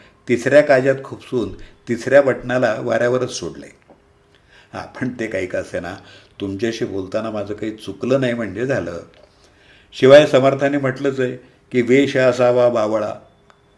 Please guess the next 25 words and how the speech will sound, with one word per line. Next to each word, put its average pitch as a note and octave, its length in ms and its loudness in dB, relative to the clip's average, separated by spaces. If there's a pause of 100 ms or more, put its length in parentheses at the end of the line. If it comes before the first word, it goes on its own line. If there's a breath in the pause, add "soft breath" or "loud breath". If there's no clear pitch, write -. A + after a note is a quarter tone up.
(300)
माझ्या G#2+ 460 2
अंगी A#2+ 680 -2
नाना G2+ 420 0
कळा G#2+ 280 2
काही G#2 200 -4
नाहीत E2+ 280 -8
बरं G2 120 -10
का. - 140 -18 (440)
तरीही B2 500 -2 (240 loud breath)
वेश C3 360 2
असावा C3+ 480 4
बावळा, A2 500 2
परी A#2 420 -2
अंगी A#2 340 0
असाव्या B2+ 480 2
नाना A2+ 320 -2
कळा, G2 340 -2 (400 loud breath)
हे A#2+ 100 -4
समर्थांचं B2+ 720 -2
वचन G#2+ 340 -4 (420 soft breath)
मी A#2 160 -6
इमानानं G2+ 600 -6
पाळत E2 380 -6
आलो - 180 -10
आहे. - 100 -20